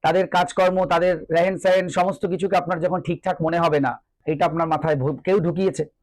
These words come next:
আর সেটাই নিয়ে আপনি বসে আছেন। তো তাহলে তার থেকে আপনি সময় ডিট্যাচই থাকবেন।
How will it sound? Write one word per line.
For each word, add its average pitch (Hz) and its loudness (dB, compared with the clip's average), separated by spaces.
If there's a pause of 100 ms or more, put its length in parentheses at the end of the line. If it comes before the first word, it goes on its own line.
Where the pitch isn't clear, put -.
(360)
আর 139 -2
সেটাই 165 0
নিয়ে 175 -2
আপনি 160 -2
বসে 147 0
আছেন। 135 -2 (320)
তো 170 -2
তাহলে 185 4
তার 180 2
থেকে 202 0
আপনি 190 0
সময় 196 0
ডিট্যাচই 165 0
থাকবেন। 110 -4